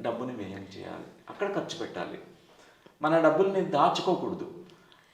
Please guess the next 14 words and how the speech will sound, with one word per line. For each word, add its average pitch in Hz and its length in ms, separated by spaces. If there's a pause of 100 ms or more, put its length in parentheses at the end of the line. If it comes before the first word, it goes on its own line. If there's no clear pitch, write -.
(340)
ఈ 175 340
డబ్బులు 151 380
ఏదైతే 170 480
లోక 156 380
కళ్యాణం 147 640
ఇస్తున్నామో 120 680 (560)
అది 160 260
మల్టిప్లై 160 640
అయ్యి 127 680 (260)
మనం 165 260
పది 156 140
శాతం 175 460
ఇస్తే - 480 (280)
అది 156 640